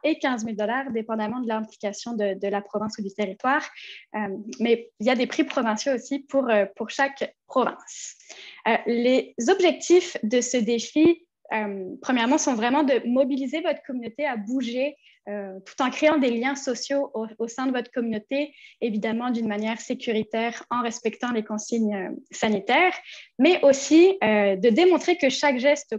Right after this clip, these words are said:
compte. Donc, c'est vraiment l'implication de toute la communauté qui est importante.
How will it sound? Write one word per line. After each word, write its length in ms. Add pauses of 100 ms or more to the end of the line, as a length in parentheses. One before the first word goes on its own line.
compte. 200 (420)
Donc, 120
c'est 140
vraiment 360
l'implication 960
de 140
toute 320
la 100
communauté 520
qui 100
est 160
importante. 580